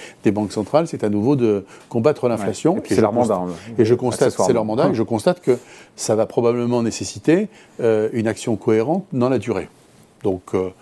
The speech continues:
Speaker 1: il faut s'attendre à ce qu'on, on soit, euh, dans des co-, des remontées de taux qui se
Speaker 2: Et
Speaker 1: poursuivent.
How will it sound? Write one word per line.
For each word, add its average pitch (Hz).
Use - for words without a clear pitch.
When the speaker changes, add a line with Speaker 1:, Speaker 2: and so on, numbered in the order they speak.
Speaker 1:
il -
faut -
s'attendre 143
à 90
ce -
qu'on, 104
on 98
soit, -
euh, 104
dans 92
des 92
co-, 107
des 101
remontées 101
de 92
taux 160
qui 117
se -
Speaker 2:
Et 98
Speaker 1:
poursuivent. 107